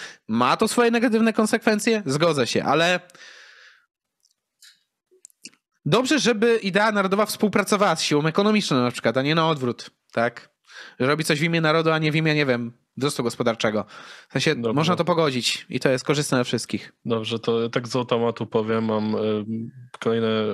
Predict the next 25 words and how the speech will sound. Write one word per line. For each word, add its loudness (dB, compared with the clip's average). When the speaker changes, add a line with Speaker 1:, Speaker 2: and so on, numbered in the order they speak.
Speaker 2:
stwierdzenie -4
w -4
sumie 0
odnośnie -2
takiej -2
opony 0
klucza -2
i -8
te, -2
tego, -4
że -4
państwo -2
powinno -2
tam -4
wejść 0
Speaker 1:
A. 0
Speaker 2:
z -2
butami. -2
Zadam 0
oczywiście, -2
że -2
się -2
absolutnie -4
nie -4
zgadzam. -2